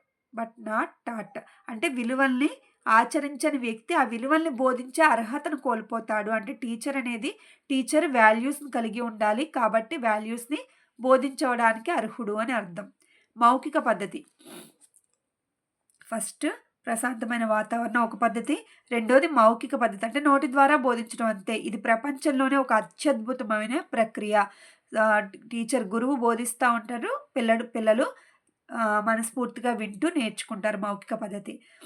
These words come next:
గణితం, విజ్ఞాన శాస్త్రం, రాజనీతి శాస్త్రం మొదలైనవి ఆలోచనలను, వివేచనలను పెంచే శాస్త్రాలు. ఇవి కేవలం కంఠస్థం చేసి వల్లించవలసి-, వల్లిం-, వల్లించవలసినవి కావు. ఈ మూడు కూడా కంఠస్థం చేయకూడదు,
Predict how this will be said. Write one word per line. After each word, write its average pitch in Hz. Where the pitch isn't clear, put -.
గణితం, 226
విజ్ఞాన 226
శాస్త్రం, 240
రాజనీతి 233
శాస్త్రం 226
మొదలైనవి 214
ఆలోచనలను, 233
వివేచనలను 233
పెంచే 247
శాస్త్రాలు. 220
ఇవి 214
కేవలం 226
కంఠస్థం 254
చేసి 240
వల్లించవలసి-, 226
వల్లిం-, 220
వల్లించవలసినవి 233
కావు. 202
ఈ 220
మూడు 220
కూడా 269
కంఠస్థం 247
చేయకూడదు, 226